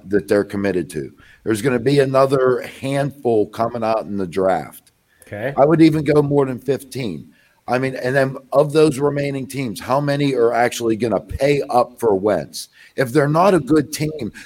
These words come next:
Speaker 1: they're not gonna fork their money over for a guy that could be washed up. So the market really isn't there.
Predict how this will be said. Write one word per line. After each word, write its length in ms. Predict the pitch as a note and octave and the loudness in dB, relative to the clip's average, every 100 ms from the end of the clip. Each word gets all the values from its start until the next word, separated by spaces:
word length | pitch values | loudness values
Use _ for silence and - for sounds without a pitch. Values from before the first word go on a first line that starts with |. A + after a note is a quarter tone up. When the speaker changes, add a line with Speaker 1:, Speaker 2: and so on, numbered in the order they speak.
| - | -4
Speaker 1:
they're 100 | E3 | 0
not 180 | F3+ | 0
gonna 180 | F3+ G3+ | 0 -2
fork 340 | - F#3+ F#3 F3 | 2 2 2 4
their 160 | D#3+ | 2
money 360 | D3 D#3+ E3+ C3 | 4 2 2 4
over 300 | A#2 A#2 A#2+ | 6 6 2
for 240 | B2 B2 | 0 -2
a 60 | A2 | 0
guy 240 | C#3 C#3 | 2 2
that 200 | A#2 A2+ | 0 -2
could 320 | - E3 D3+ | 4 4 4
be 160 | C3+ B2+ | 0 -2
washed 440 | A2+ A#2 A2 - | 2 2 2 0
up. 280 | E3 G#2+ - _ _ _ | 2 2 0 _ _ _
So 160 | - D#3 | 0 2
the 100 | D#3 | 2
market 480 | D#3+ G3 A3+ F#3+ D3+ | 4 4 4 2 0
really 340 | D#3 G#3 G#3+ | 4 6 6
isn't 500 | - D#3 C#3 C#3 G#2+ | 4 0 0 -2 -6
there. 480 | D#3 G3 D3 F#2 - | -2 0 2 0 -6